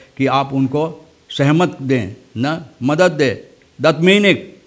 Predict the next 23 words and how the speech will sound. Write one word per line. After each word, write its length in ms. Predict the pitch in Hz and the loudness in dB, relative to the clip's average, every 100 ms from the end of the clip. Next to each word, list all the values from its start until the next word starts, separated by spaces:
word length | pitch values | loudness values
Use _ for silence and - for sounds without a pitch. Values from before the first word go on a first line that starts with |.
| - | -10
एक 140 | 143 151 | -6 -2
बहनों 220 | 170 170 | 2 2
फैन 240 | 165 170 | 2 -2
फैन 200 | 156 165 | -2 0
है 100 | 147 | 0
हम 100 | 151 | 0
कौन 220 | 139 143 135 | -2 -4 -4
कहते, 320 | 123 117 147 | -6 -8 -10
तब 60 | |
देखो 380 | 151 156 - 175 | -6 -6 -6 -6
भैया 420 | 131 147 139 117 - _ _ 120 | -4 -6 -6 -10 -14 _ _ -4
ना 360 | 156 175 165 - - | -2 -2 -4 -14 -4
मिनिस्टर 400 | 147 175 170 190 | 0 2 2 -2
सुमा 300 | - 175 165 | -2 -2 -2
जो 120 | 170 | -2
बोलो 200 | 156 175 | -2 -2
कर 180 | 170 180 | -2 -4
फैन 400 | - - 190 202 | -4 0 2 4
हम 160 | 156 131 | 2 2
ली, 300 | 117 98 92 - _ _ - | -2 -6 -14 -20 _ _ -10
बप्पा 380 | - 147 - 160 | -8 -8 -2 0
रे 80 | 151 | 2
बप्पा। 560 | 135 131 139 104 90 | 0 -2 0 -2 -4